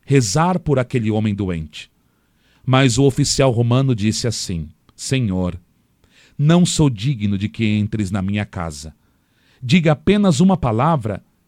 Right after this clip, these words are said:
e meu servo será curado." Jesus elogiou a fé deste homem. Jesus ficou admirado com o tamanho da sua fé.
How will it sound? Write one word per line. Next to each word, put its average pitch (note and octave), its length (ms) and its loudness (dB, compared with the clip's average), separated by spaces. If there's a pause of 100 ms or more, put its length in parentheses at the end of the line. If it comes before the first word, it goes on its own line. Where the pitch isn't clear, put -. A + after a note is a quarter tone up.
e C3 80 2
meu E3 200 4
servo D3 500 -2
será G#2 260 -2
curado." D#2+ 480 -8 (1120)
Jesus B2 520 4
elogiou C3 600 2
a B2 60 2
fé A#2 240 -4
deste G#2+ 340 -6
homem. E2 360 -4 (720)
Jesus B2 640 0
ficou D#3 360 0
admirado D#3 720 0
com C3+ 200 -4
o A#2+ 40 -4
tamanho G#2+ 460 -2
da F#2+ 140 -6
sua G2+ 240 -6
fé. F2 320 -10